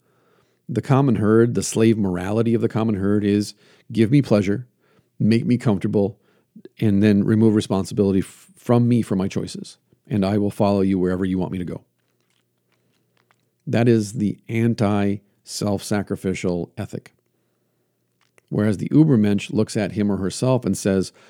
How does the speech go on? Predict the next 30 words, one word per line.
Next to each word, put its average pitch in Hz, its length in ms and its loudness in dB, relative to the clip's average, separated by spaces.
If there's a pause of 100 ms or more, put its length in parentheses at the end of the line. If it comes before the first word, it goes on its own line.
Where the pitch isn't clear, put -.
(140)
"What - 220 0
must 143 260 0
I 117 160 0
do 104 280 0
to 92 100 -6
change 117 520 0
myself 107 760 0
so - 180 -6
that 101 160 -2
I 104 100 -2
can 104 140 -4
become 123 320 -2
more 95 160 0
intelligent, 90 580 -4 (840)
increase 120 580 0
my 98 460 -2 (1040)
creativity, 110 800 2 (640)
create 127 320 4
something 113 500 0
for 117 240 2
the 104 80 0
world 101 440 2
that 95 120 0
serves 110 360 0
the 107 60 -2
world 101 380 2
that - 120 -4
wasn't 98 280 -4
there 98 140 0
before? 90 520 -6